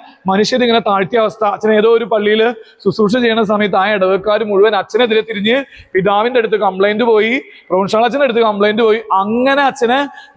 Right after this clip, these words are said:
വേദനിപ്പിച്ച അവസ്ഥ. അച്ഛൻ ചിന്തിക്കുക പോലും ചെയ്യാത്ത കാര്യത്തിനാണ് അച്ഛൻ ഇങ്ങനെ പിച്ചി ചീന്തി അവിടെ ഇട്ടത്. എന്നിട്ട് അച്ഛൻ പറയായിരുന്നു, ആ സമയത്തൊക്കെ എൻ്റെ ഉള്ളിൽ ഭയങ്കര frustration ആയിരുന്നു. അന്ന് വചനം പറയാനോ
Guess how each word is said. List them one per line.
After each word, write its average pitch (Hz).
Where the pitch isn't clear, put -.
വേദനിപ്പിച്ച 202
അവസ്ഥ. 190
അച്ഛൻ 254
ചിന്തിക്കുക 240
പോലും 294
ചെയ്യാത്ത 254
കാര്യത്തിനാണ് 226
അച്ഛൻ 196
ഇങ്ങനെ 220
പിച്ചി 220
ചീന്തി 240
അവിടെ 220
ഇട്ടത്. 233
എന്നിട്ട് 185
അച്ഛൻ 254
പറയായിരുന്നു, 214
ആ 202
സമയത്തൊക്കെ 202
എൻ്റെ 202
ഉള്ളിൽ 214
ഭയങ്കര 202
frustration 220
ആയിരുന്നു. 240
അന്ന് 185
വചനം 196
പറയാനോ 208